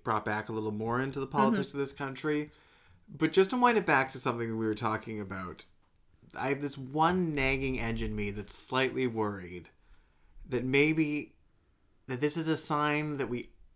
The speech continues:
Speaker 1: don't have the next generation of people to pass it on to.
Speaker 2: Oh. Oh my God. Do you wanna talk politics? 'Cause I can talk about that.
Speaker 1: I don't know.
Speaker 2: Okay. Here's what I have to say. One, you are correct. We,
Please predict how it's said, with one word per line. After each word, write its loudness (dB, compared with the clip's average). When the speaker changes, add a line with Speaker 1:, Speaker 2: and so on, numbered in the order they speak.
Speaker 1:
don't 4
have 0
the 0
next -4
generation -4
of -8
people -6
to -4
pass -6
it -12
on -14
to. -16
Speaker 2:
Oh. 8
Oh -2
my 0
God. 0
Do -6
you 2
wanna 0
talk 0
politics? 0
'Cause -2
I 2
can -2
talk -4
about -8
that. 0
Speaker 1:
I -2
don't -4
know. -8
Speaker 2:
Okay. -4
Here's 0
what 4
I 4
have 0
to -12
say. -10
One, 0
you 0
are 4
correct. -4
We, -2